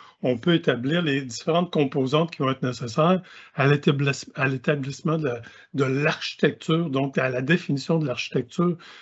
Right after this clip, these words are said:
de, euh, la solution. Et évidemment, après ça, nous, une fois qu'on a ça, ben, on peut planifier la mise en place ou la réalisation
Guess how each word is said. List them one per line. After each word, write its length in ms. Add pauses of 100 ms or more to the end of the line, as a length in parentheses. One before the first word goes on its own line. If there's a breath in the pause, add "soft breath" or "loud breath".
(140)
de, 420
euh, 280
la 120
solution. 540 (420 loud breath)
Et 60
évidemment, 560 (300 loud breath)
après 300
ça, 220
nous, 320
une 240
fois 200
qu'on 200
a 60
ça, 260
ben, 260
on 160
peut 220 (380 loud breath)
planifier 920 (260 loud breath)
la 220
mise 320
en 180
place 520
ou 100
la 160
réalisation 1200